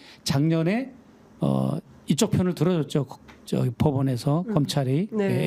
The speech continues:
Speaker 1: 예. 그렇게 한 거고, 음, 그렇기 때문에 그런 봉변을 당했으면 더 이상 하지 말아야지.
Speaker 2: 음.
Speaker 1: 더 이상 하지 말고 대통령에 당선됐으니까 근절을 해야 되는데,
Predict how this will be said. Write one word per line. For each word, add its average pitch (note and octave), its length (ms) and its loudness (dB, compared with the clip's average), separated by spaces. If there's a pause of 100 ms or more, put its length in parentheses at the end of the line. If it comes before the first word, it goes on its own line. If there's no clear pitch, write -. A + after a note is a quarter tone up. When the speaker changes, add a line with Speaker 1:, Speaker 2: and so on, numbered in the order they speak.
(140)
Speaker 1:
예. A#2+ 100 -2 (320)
그렇게 E3+ 280 0
한 G#3+ 240 0
거고, D#3+ 560 0 (920)
음, D3 520 2
그렇기 F#3+ 240 0
때문에 F#3+ 440 0 (340)
그런 A3+ 400 2
봉변을 G3+ 480 2
당했으면 C#3+ 800 0 (1120)
더 - 160 4
이상 G3+ 160 -2
하지 A#3 220 -4
말아야지. C#3+ 800 -2
Speaker 2:
음. F#3 280 -4 (160)
Speaker 1:
더 D3+ 140 2
이상 D3+ 220 0
하지 E3 260 0
말고 D3 680 0
대통령에 G#3 500 2
당선됐으니까 D#3+ 1080 0 (260)
근절을 A#3 520 2
해야 A3+ 160 2
되는데, D3+ 600 0